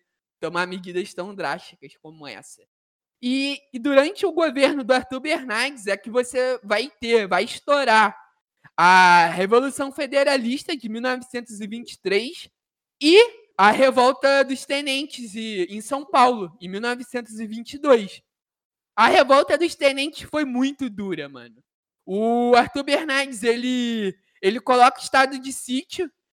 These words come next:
e ele prorroga esse estado de sítio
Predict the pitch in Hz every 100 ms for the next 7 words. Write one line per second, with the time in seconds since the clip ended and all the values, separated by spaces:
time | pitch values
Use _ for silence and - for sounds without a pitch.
0 | _ _ 190 214 262 - 285 269 - 269
1 | 359 - 262 - 247 269 240 233 - 254
2 | 247 226 - 156